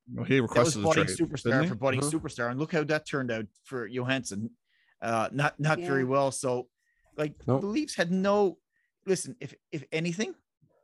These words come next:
Speaker 2: the Leafs drafted too well. That's, that's the <laughs> argument I'm gonna make today.
Speaker 3: Yeah, 'cause you gotta watch people leave,
Speaker 4: Literally.
Speaker 3: and Zach Hyman gets
Speaker 4: Yeah.
Speaker 3: paid to a team that could afford him. But here we
Speaker 2: Yep.
Speaker 3: got Michael Bunting at nine fifty.
Speaker 2: Yeah.
Speaker 3: And that Dubas, what a
Speaker 1: Um,
Speaker 3: bum.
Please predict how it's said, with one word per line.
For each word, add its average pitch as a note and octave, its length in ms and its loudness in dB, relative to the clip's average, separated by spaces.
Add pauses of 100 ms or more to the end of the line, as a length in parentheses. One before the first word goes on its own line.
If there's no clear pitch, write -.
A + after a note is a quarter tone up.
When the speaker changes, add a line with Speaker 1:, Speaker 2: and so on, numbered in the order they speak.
Speaker 2:
the D3+ 60 0
Leafs D#3 220 2
drafted C#3 380 0
too C#3+ 160 -2
well. A#2 320 0 (300)
That's, C#3 320 -6
that's D#3+ 160 -2
the - 80 -6
<laughs> D#3 100 0
argument D3 380 0
I'm C#3 140 2
gonna C3+ 140 -2
make B2+ 220 -4
today. C3+ 220 4
Speaker 3:
Yeah, D#3+ 80 6
'cause A2 240 0
you G#2+ 60 2
gotta A#2+ 140 4
watch A#2+ 220 4
people A#2 200 2
leave, G#2 180 0
Speaker 4:
Literally. - 300 6
Speaker 3:
and - 160 -2
Zach A#2+ 120 -6 (120)
Hyman C3 280 4
gets G#2+ 220 -2
Speaker 4:
Yeah. A#2 160 -4
Speaker 3:
paid A#2 180 -2
to A#2 120 -2
a A2+ 40 2
team - 240 -14
that A2 140 -8
could A2+ 140 2
afford C#3 320 4
him. C3+ 160 -4 (440)
But A#2 120 2
here C3+ 120 6
we C3 80 6
Speaker 2:
Yep. A#2+ 120 4
Speaker 3:
got - 20 0
Michael A#2+ 240 0
Bunting A2+ 400 0
at G2 160 -2
nine A2+ 320 0
fifty. - 420 -8 (840)
Speaker 2:
Yeah. D#4+ 180 -4 (380)
Speaker 3:
And G#2+ 100 2
that B2+ 180 4
Dubas, G#2 240 2
what - 20 0
a D3+ 220 8
Speaker 1:
Um, G2+ 140 2
Speaker 3:
bum. G2+ 360 2